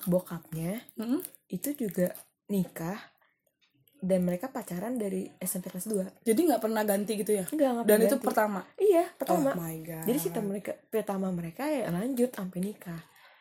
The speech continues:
Speaker 1: Ya kan gue bilang nggak menutup kemungkinan juga.
Speaker 2: Mm-mm. Itu amazing banget sih.
Speaker 1: Kacau ya?
Speaker 2: Kacau banget.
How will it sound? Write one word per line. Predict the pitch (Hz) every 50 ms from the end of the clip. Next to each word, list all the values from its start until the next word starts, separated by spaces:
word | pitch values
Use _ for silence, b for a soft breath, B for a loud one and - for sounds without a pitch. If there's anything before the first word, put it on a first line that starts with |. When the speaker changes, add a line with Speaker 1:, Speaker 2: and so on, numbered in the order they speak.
| b b
Speaker 1:
Ya | - 185
kan | 190 240 269 285
gue | 262 254
bilang | 233 220 233 226 214 202
nggak | 180 170 -
menutup | 175 175 175 175 - 175 -
kemungkinan | - 180 175 170 175 175 - 170 170 165 165
juga. | 165 180 175 175 175
Speaker 2:
Mm-mm. | 165 156 208 - - 180 170 160 151 - - -
Itu | - 214 208 302 311 277 -
amazing | 214 202 202 190 202 196
banget | 190 226 254 254
sih. | 285 294 - - _ _ _ - - - _ _ _ -
Speaker 1:
Kacau | - - - 185 - 214 202
ya? | 185 175 170 -
Speaker 2:
Kacau | - - 196 190 - 190 185
banget. | 190 202 208 208